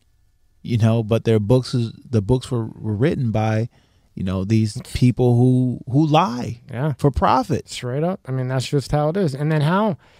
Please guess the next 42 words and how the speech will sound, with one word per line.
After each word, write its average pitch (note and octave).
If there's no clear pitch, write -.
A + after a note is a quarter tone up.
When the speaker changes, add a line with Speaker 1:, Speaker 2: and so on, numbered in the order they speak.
Speaker 2:
how F3+
did, F#3
you E3
know, C3+
and D3
we E3
keep G3
staying C#3+
on F3+
this, B2+
but C#3+
I E3+
believe F3
in A2
it. -
You D3+
know C#3
what C3+
I -
mean? D3+
I've C#3+
seen F#3+
it D3+
work. F#3+
I'm A#2+
t-, -
what's C#3+
funny D3
is A2+
my A#2+
guy C3+
that B2
takes C#3+
the C3
gut C3+
one, E3+
<laughs> -
he D3+
gets C#3+
heartburn B2+
from A#2
Viagra. C3+